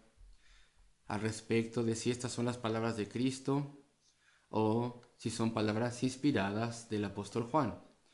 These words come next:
en su narrativa. Y muchas personas hoy en día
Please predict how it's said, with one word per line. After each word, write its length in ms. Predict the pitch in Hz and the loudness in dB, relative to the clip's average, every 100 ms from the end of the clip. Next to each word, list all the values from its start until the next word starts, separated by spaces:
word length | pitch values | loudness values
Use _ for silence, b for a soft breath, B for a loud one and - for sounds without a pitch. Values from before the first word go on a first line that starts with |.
| b b _ | b b _
en 200 | 104 107 | 0 0
su 140 | - | 0
narrativa. 640 | 101 104 98 120 131 85 - - _ _ _ _ _ _ _ _ - | 0 0 -2 -2 -2 -6 -12 -20 _ _ _ _ _ _ _ _ -4
Y 100 | 107 | 2
muchas 420 | 113 117 117 131 | 6 4 2 -4
personas 800 | - 120 113 - 107 113 117 - | -2 -2 0 0 2 2 0 -2
hoy 180 | 113 117 | -2 0
en 120 | 113 | 0
día 580 | 104 98 98 104 107 | 0 0 0 -2 -4